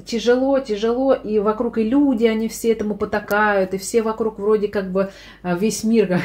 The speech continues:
так скооперировался, что вот они все давят, давят. И я всё равно сквозь это пробивалась, получается, как одна, пробивалась, пробивалась, что-то я выбила там, я прям реально выбилась и как-то смогла оторваться от этого всего дерьма, несмотря на то, что оно вот именно, знаете, цепляло,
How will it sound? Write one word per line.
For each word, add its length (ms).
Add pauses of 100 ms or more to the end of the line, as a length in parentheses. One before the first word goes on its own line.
так 180
скооперировался, 880
что 200
вот 140
они 200
все 200
давят, 440
давят. 280 (600)
И 80
я 400
всё 200
равно 360
сквозь 260
это 140
пробивалась, 500
получается, 480
как 160
одна, 560 (320)
пробивалась, 540
пробивалась, 680 (240)
что-то 320
я 140
выбила 500
там, 280 (100)
я 100
прям 220
реально 400
выбилась 560
и 20
как-то 300
смогла 420
оторваться 800
от 260
этого 240
всего 340
дерьма, 440
несмотря 360
на 60
то, 80
что 180
оно 160
вот 180
именно, 340
знаете, 320
цепляло, 600